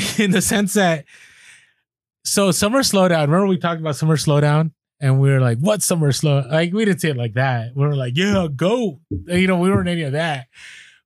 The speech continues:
But we were kind of like, "Hey, summer slowdown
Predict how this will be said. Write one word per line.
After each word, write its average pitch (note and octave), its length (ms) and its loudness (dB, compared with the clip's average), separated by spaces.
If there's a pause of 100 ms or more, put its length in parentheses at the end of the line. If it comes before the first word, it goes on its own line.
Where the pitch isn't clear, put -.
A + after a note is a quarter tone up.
(160)
But D#3+ 260 0
we E3+ 160 4
were F3 120 4
kind F3+ 220 0
of E3+ 80 2
like, E3 180 2
"Hey, G#3 320 -2 (400)
summer D3 320 0
slowdown F#3 640 0